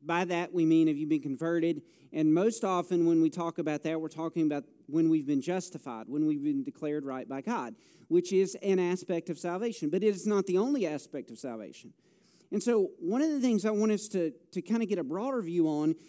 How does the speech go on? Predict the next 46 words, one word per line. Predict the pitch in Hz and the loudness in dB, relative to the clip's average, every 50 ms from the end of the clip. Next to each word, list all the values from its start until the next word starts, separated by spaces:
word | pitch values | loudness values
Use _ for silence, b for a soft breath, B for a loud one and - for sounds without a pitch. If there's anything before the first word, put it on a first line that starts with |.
| B B B | B B B
is | 175 170 151 | -4 0 0
that | 208 208 202 | 0 0 0
the | - | 0
doctrine | 170 190 233 285 269 - 240 214 | -2 -2 -2 -2 -2 -4 -6 -6
of | 175 | -4
salvation | - 240 214 208 196 202 185 - 185 175 | -4 -4 -2 -2 0 -2 -2 -2 -4 -6
is | - 185 170 131 139 | -4 -4 -6 -6 -4
bigger | 139 131 262 294 285 196 202 196 185 | -2 0 0 0 0 2 2 2 4
than | 180 175 175 | 2 2 0
just | 190 208 208 - | -2 -4 -4 -2
the | 175 | 0
moment | 165 180 190 208 226 233 214 190 175 | 2 2 4 4 4 4 4 2 2
of | 160 | 0
your | 156 170 156 | -2 -2 -2
conversion. | - 165 156 147 208 247 262 240 180 135 135 117 | 0 0 0 0 0 0 0 -2 -2 -4 -4 -6
It | 104 - b b b b b | -6 -8 b b b b b
expresses | 139 - - - - 202 190 190 - 175 147 - | -14 -14 -12 -6 -4 -4 -4 -4 -6 -8 -8 -4
more | 165 160 175 196 226 240 240 | 0 2 2 4 4 4 2
than | 233 190 180 147 135 | 4 2 2 2 2
that. | 127 90 64 - - _ _ _ b b b b b b b | 0 -4 -8 -12 -16 _ _ _ b b b b b b b
And | 220 226 202 | -4 -4 -2
so | - - 262 247 220 196 180 - - - b b b b b b | -2 0 2 4 4 4 2 -2 -6 -12 b b b b b b
the | 254 151 170 175 | -8 -4 -2 0
reason | 175 226 269 294 302 285 302 285 254 220 170 - - - | 2 4 6 6 6 6 4 2 0 0 -2 -4 -4 -4
that | - 202 196 196 | -2 -2 0 0
that | 240 220 - - | -2 -4 -6 -4
tendency | - - 240 240 240 233 190 - - 220 196 | -2 0 2 2 2 0 -2 -4 -6 -6 -6
is | 170 180 196 180 - | -4 -4 -6 -6 -4
a | 180 | -4
little | 175 185 254 302 349 220 | -4 -4 -4 -4 -2 0
bit, | 180 180 156 - - - _ _ - 180 | 0 0 0 -2 -4 -12 _ _ -6 -2
uh, | 190 185 180 170 160 156 - - | -2 0 0 0 -2 -4 -6 -8
is | 190 180 | -8 -8
a | 185 | -6
little | 190 214 240 254 | -6 -6 -6 -4
bit, | 202 202 165 - - _ _ - | -2 -2 -4 -4 -8 _ _ -12
I | 190 | -8
don't | 170 185 | -6 -4
wanna | 190 175 | -4 -4
say | - - 175 147 | -4 -2 -4 -4
dangerous, | 139 117 147 156 165 165 135 120 123 131 - - | -2 -2 0 2 2 2 2 0 -4 -10 -8 -6
'cause | - 156 143 | -6 -6 -6
it, | 156 147 - - 143 | -6 -10 -10 -10 -8
the, | 143 143 135 - | -6 -6 -6 -6
the | - 143 | -8 -10
first | - - 247 277 320 262 - - _ | -8 -6 -6 -4 -6 -6 -10 -12 _